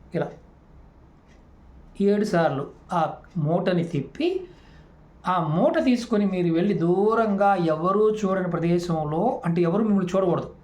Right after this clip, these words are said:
వేస్తున్నప్పుడు, అక్కడ దూరంగా ప్రదేశంలో పడేసి, ఇంటికి వచ్చి కాళ్ళు చేతులు కడుక్కొని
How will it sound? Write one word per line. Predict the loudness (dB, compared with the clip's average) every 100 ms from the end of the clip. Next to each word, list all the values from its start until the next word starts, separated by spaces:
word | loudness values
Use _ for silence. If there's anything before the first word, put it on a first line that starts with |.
| -8
వేస్తున్నప్పుడు, | -4 -2 -2 -4 -12 -18 -20 -20 -20 -20 -16
అక్కడ | -6 -4
దూరంగా | -2 0 0 0 0 0 -2 -10 -20 -20 -20 -20 -20 -20 -14 -8
ప్రదేశంలో | -4 -2 -2 -2
పడేసి, | -4 -4 -4 -2 -2 -2 -2 -10 -20 -20 -20 -8
ఇంటికి | -2 0 0 2
వచ్చి | 0 -2 -6
కాళ్ళు | 0 2 2 0
చేతులు | 0 0 0 -2
కడుక్కొని | -2 -2 -2 -2